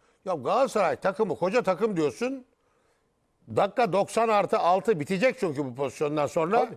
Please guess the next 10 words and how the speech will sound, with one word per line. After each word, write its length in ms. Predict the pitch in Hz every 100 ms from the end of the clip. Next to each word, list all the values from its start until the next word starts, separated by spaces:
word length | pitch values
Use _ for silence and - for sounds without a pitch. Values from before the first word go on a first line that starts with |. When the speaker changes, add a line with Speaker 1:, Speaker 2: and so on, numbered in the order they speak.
| 110
Speaker 2:
belli. 180 | 147 175
Speaker 1:
Ve 120 | 262
bunu 320 | 277 233 220 -
alıyorsun, 600 | 262 285 220 - 240 220 -
otuz 280 | 214 311 320
beş 180 | 254
metreden 500 | 208 170 202 220 247
vuruyorsun 400 | 240 254 190 170
abi. 360 | 190 180 127 95 - _ _ _ -
O 420 | 247 262 262 254